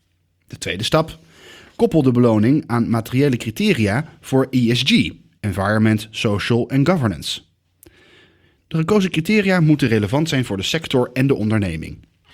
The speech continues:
De derde stap: geef er voldoende gewicht aan binnen de totale beloning. Als E S G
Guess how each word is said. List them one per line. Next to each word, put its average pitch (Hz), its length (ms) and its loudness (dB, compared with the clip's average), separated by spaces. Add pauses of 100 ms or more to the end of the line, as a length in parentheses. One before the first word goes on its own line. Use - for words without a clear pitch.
(600)
De 175 80 -4
derde 180 240 2
stap: - 380 -2 (200)
geef 175 260 2
er 127 200 2
voldoende 113 480 4
gewicht 185 460 0
aan 90 420 -4
binnen 110 300 4
de 85 140 -4
totale 90 420 -2
beloning. 87 520 -4 (1300)
Als - 300 -4
E 120 320 0
S 85 120 -2
G 120 280 2